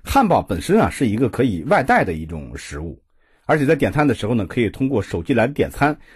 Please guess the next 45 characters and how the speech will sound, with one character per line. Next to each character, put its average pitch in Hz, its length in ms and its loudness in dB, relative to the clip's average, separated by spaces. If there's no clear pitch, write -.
这 247 120 0
个 185 80 2
呢， 101 160 2
就 143 120 2
在 120 140 2
很 104 160 -4
大 127 220 0
程 - 120 -6
度 123 120 0
上 87 160 -4
可 - 160 -4
以 98 160 0
降 107 240 0
低 120 220 2
交 120 140 4
叉 117 240 2
感 104 180 0
染 98 140 -2
的 80 80 -6
可 - 160 -8
能 67 120 -8
性。 98 160 -4
不 143 120 2
过 220 160 6
啊， 104 240 2
疫 185 140 2
情 139 160 4
期 139 160 0
间 151 180 4
呢， 98 120 2
还 98 180 -2
是 139 160 0
要 127 120 6
建 120 200 2
议 104 40 2
大 110 140 2
家 113 220 2
能 110 260 4
不 147 160 2
出 120 180 0
门 92 260 0
就 98 180 -2
别 85 200 -4
出 98 160 -4
门。 73 200 -6